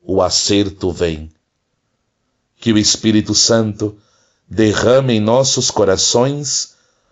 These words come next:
a virtude da perseverança. Que a bênção de Deus Todo-Poderoso desça sobre você, em nome do Pai, e do Filho, e do Espírito Santo.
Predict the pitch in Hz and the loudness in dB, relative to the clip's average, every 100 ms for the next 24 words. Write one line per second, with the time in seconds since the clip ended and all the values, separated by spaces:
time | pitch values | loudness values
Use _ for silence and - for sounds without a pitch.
0 | _ 110 110 104 98 87 - 135 170 160 | _ -2 0 0 -2 -4 -2 0 2 0
1 | 123 107 101 92 - - 143 151 143 135 | -2 0 0 -2 -6 0 4 4 2 -2
2 | - 107 98 98 85 76 73 - - 80 | 0 0 2 2 0 -2 -6 -10 -10 -12
3 | _ _ _ _ _ _ _ _ _ _ | _ _ _ _ _ _ _ _ _ _
4 | _ _ _ _ _ _ - 104 117 127 | _ _ _ _ _ _ -2 2 2 2
5 | 120 - 113 107 104 113 120 113 - 151 | 0 2 2 0 0 4 4 2 0 0
6 | 147 - 123 123 92 85 80 78 73 _ | 2 0 0 2 2 0 -2 -8 -14 _
7 | _ _ _ _ - 98 127 135 127 - | _ _ _ _ -10 0 2 2 2 2
8 | 120 - 107 104 95 98 - - 80 71 | 2 2 0 0 0 0 0 0 -2 -6
9 | _ _ _ _ _ _ _ - 110 104 | _ _ _ _ _ _ _ -2 -2 0
10 | 101 127 139 127 131 - 82 76 76 80 | 0 0 0 -2 -2 -2 -2 -4 -8 -18
11 | _ _ _ _ _ - 123 104 95 - | _ _ _ _ _ -2 0 0 -2 0
12 | 110 117 139 139 135 _ _ _ _ 135 | 2 2 0 -4 -10 _ _ _ _ -2
13 | 120 107 107 - - 147 143 139 139 - | 2 2 2 0 0 2 2 0 -2 0
14 | 104 95 95 92 92 92 87 87 | 2 0 -2 -8 -4 -4 -4 -8